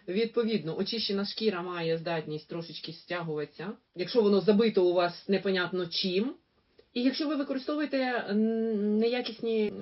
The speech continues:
масла, оці от базові, от тільки в таких випадках. Знову ж таки, я не стверджую це на сто відсотків, я не косметолог, що такого прям бути не може.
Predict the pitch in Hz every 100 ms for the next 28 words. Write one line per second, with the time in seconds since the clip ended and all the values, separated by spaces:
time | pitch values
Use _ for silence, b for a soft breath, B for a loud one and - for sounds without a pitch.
0 | - 196 - 165 165 - _ - 170 -
1 | 151 156 165 170 160 156 165 196 180 180
2 | - 214 208 214 208 202 190 170 160 160
3 | - B B B B B - 170 226 170
4 | 165 - 143 147 254 330 285 - 196 233
5 | 208 190 170 190 175 165 180 160 - 277
6 | - 196 151 214 208 185 - 170 165 151
7 | 131 - 170 175 277 220 208 208 165 214
8 | 220 196 196 175 202 151 143